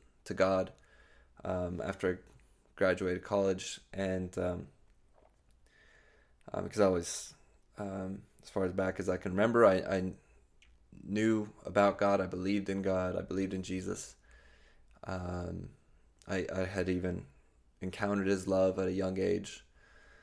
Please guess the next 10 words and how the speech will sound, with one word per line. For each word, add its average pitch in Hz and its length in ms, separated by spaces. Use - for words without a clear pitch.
uh, 90 440
at 85 100
least 92 260
briefly, 95 540
and, 90 600
um, 90 420
but, 90 360
uh, 92 80
it 82 160
wasn't, 95 640